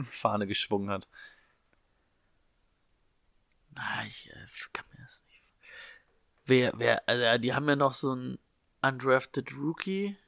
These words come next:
Speaker 3: den sie geholt haben, oder noch einen, den sie da gedraftet haben. War der gedraftet? Den fand ich ganz gut. Und den anderen Williams?
Speaker 2: Matt-, Matt-,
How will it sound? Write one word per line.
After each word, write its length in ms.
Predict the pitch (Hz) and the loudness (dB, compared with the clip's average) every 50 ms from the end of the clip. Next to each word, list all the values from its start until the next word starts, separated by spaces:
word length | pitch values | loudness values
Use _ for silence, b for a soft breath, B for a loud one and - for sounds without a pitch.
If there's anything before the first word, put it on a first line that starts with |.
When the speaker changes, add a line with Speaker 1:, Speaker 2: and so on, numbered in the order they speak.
| _ - | _ -2
Speaker 3:
den 140 | 156 160 160 | -2 0 0
sie 120 | 156 170 | 0 0
geholt 320 | 156 170 160 165 175 - - | 2 2 2 2 0 0 -2
haben, 200 | 180 175 175 160 | -4 -4 -2 -2
oder 240 | 131 123 120 117 120 | 0 4 4 4 4
noch 240 | 127 127 131 127 | 2 0 -2 0
einen, 260 | 127 - - 127 127 127 | 0 0 0 0 -2 -2
den 180 | 139 131 127 | -4 -6 -6
sie 120 | 127 131 127 | -6 0 6
da 320 | 131 123 123 123 123 - b b b b b b b b b b b _ - | 8 8 8 8 6 2 b b b b b b b b b b b _ -16
gedraftet 480 | - - - 113 - - - 165 165 | -14 -10 -8 -8 -8 -8 -8 -8 -8
haben. 100 | 165 156 | -6 -6
War 80 | 131 117 | -4 -2
der 100 | 113 110 | 0 0
gedraftet? 540 | 104 113 98 113 120 139 - - - 180 - _ _ _ - | -2 -2 -2 0 -2 -2 -2 -4 -8 -8 -8 _ _ _ -4
Den 160 | 107 120 143 | -2 -2 2
fand 240 | - - 175 165 165 | 4 4 4 4 2
ich 140 | 165 - - | -2 0 2
ganz 300 | - 131 127 - - - | 2 4 4 2 -2 -6
gut. 340 | - 139 143 196 247 - - _ _ _ _ _ _ _ _ _ _ _ _ _ _ _ _ _ _ _ _ | -4 -2 -2 -2 -2 -4 -10 _ _ _ _ _ _ _ _ _ _ _ _ _ _ _ _ _ _ _ _
Und 220 | - 127 117 - | -4 -4 0 4
den 240 | - 117 113 107 - | 4 4 4 4 2
anderen 440 | - 101 127 156 185 190 180 185 175 170 | -2 -2 0 2 2 2 2 0 0 2
Williams? 340 | 165 175 180 185 185 - 226 | 4 4 6 4 4 0 2
Speaker 2:
Matt-, 340 | 104 101 104 - - 113 - - - - - | 2 2 4 4 2 0 -2 -4 -10 -16 -14
Matt-, 220 | - - 101 104 | -12 -10 -10 -12